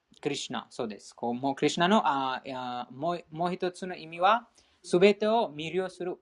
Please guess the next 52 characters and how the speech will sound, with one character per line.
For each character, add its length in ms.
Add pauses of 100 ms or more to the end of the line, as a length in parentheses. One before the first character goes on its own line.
(100)
方 320
で 160
す。 140 (560)
あ 240
ー、 20
こ 160
ち 160
ら 160
に、 240
あ 580
ー、 680 (220)
最 120
も 360
大 220
き 240
い 100 (400)
と 100
い 120
う 200
こ 160
と 300
は、 220
ク 120
リ 60
シ 120
ュ 40
ナ 120 (200)
と 80
意 120
味 120
し 120
ま 160
す。 220
な 200
ぜ 120
な 140
ら、 140
ク 160
リ 80
シ 140
ュ 20
ナ 140
は 240 (540)
最 420
も 160
豊 460
か 180
で、 260 (440)
最 100
も 140
強 360
く、 180